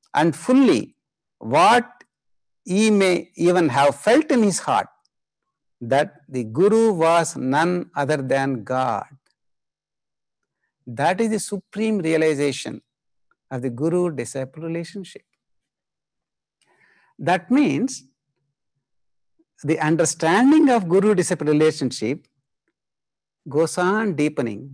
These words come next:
deepening, deepening with our spiritual practices. It takes time, it takes sadhana to develop devotion, faith,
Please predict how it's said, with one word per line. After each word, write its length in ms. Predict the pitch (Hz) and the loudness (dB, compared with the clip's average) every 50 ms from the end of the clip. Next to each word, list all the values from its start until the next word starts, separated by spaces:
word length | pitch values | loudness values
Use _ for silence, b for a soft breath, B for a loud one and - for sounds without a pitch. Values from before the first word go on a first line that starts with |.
| 127 | -10
deepening, 540 | 117 139 170 180 180 170 156 139 127 120 113 110 | -4 -4 -4 -2 -2 -4 -4 -4 -4 -6 -6 -4
deepening 540 | 131 156 160 - 160 131 117 101 123 139 - _ _ _ _ _ _ _ _ - | -2 -2 -2 -2 -4 -4 -6 -8 -10 -16 -20 _ _ _ _ _ _ _ _ -8
with 180 | - 143 139 147 | -8 -6 -4 -2
our 220 | 147 156 190 131 - _ _ _ | -2 -2 -2 -4 -6 _ _ _
spiritual 520 | - - - - 165 156 147 151 147 139 123 | -20 -16 -10 -6 -4 -4 -4 -4 -6 -6 -6
practices. 800 | 123 - 117 104 101 - - 104 - - - 135 - - - _ _ _ _ _ _ _ _ _ _ _ _ _ - | -8 -10 -12 -12 -12 -12 -16 -18 -16 -18 -20 -20 -20 -20 -20 _ _ _ _ _ _ _ _ _ _ _ _ _ -8
It 200 | 175 170 - - | -8 -6 -2 2
takes 320 | 233 254 262 262 - - | 2 2 2 0 -6 -12
time, 580 | - - 190 196 214 220 180 131 - 135 143 - _ _ _ - | -8 -6 -6 -4 -4 -4 -6 -8 -10 -12 -16 -20 _ _ _ -12
it 200 | 160 156 156 - | -12 -10 -6 -2
takes 280 | 208 220 226 226 - | 0 0 0 -2 -4
sadhana 540 | - - 151 160 180 165 185 156 127 110 - _ _ _ _ _ _ _ _ _ _ _ _ _ _ _ _ _ - | -6 -4 -2 -2 -2 -2 -2 -4 -4 -8 -12 _ _ _ _ _ _ _ _ _ _ _ _ _ _ _ _ _ -2
to 100 | 175 165 | -2 0
develop 560 | 139 135 151 165 196 226 233 185 123 - - _ _ _ _ _ _ _ _ _ _ _ _ _ - 123 | 0 0 0 0 2 0 0 -2 -4 -6 -12 _ _ _ _ _ _ _ _ _ _ _ _ _ -16 -10
devotion, 720 | 113 143 160 165 180 190 196 190 - - 131 107 - - _ _ _ _ _ _ _ _ _ _ _ _ _ _ _ | -6 -4 -4 -2 -2 -2 -4 -6 -8 -12 -14 -14 -16 -18 _ _ _ _ _ _ _ _ _ _ _ _ _ _ _
faith, 640 | _ - - - - 165 175 180 175 131 113 - | _ -20 -14 -6 -4 -2 -2 -2 -4 -6 -8 -12